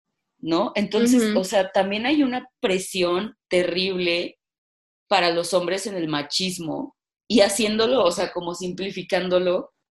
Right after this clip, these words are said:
Speaker 1: pues también hay una presión económica, porque
Speaker 2: Exacto.
Speaker 1: tienen que pagar por todo, o sea, real
Speaker 2: Ujú.
Speaker 1: tienen que, si quieres ser un caballero de verdad,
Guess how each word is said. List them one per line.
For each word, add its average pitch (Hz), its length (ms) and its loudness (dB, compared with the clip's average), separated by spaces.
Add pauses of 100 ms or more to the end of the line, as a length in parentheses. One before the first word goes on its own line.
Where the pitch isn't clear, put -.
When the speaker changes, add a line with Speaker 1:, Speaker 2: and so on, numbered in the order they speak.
(240)
Speaker 1:
pues 240 180 -2
también 254 260 2
hay 370 140 4
una 320 180 4
presión 220 320 -2
económica, 160 800 -2 (560)
porque 170 640 4
Speaker 2:
Exacto. 196 580 0
Speaker 1:
tienen 220 280 -4
que 277 100 2
pagar 190 320 2
por 175 180 -4
todo, 160 300 0
o 160 100 0
sea, 160 260 -2
real 170 320 0
Speaker 2:
Ujú. 170 80 -8
Speaker 1:
tienen 190 360 -2
que, 180 180 -2
si 170 160 -8
quieres 254 240 0
ser 254 100 2
un 233 100 -2
caballero 175 420 0
de 165 100 0
verdad, 143 320 -2